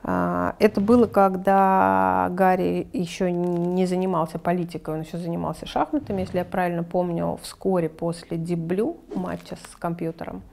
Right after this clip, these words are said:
Это было начало вообще, а, электронного мира, потому что я очень хорошо помню, как, а, директор Денис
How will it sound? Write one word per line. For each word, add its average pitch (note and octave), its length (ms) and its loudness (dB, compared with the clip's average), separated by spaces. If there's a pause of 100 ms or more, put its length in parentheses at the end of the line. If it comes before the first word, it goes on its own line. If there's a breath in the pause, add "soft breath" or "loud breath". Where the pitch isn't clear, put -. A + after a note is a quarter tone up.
(680 loud breath)
Это F#3 180 -2
было F#3 320 0
начало F3+ 880 -2
вообще, E3 600 -6 (340)
а, E3 380 -6 (200)
электронного E3+ 800 0
мира, A#3+ 300 0
потому - 160 -12
что - 100 -6
я F3 80 0
очень E3+ 140 -8
хорошо E3+ 320 -4
помню, A3 340 -2
как, E3+ 340 -6
а, E3+ 380 0
директор E3+ 500 -4
Денис F3 400 -2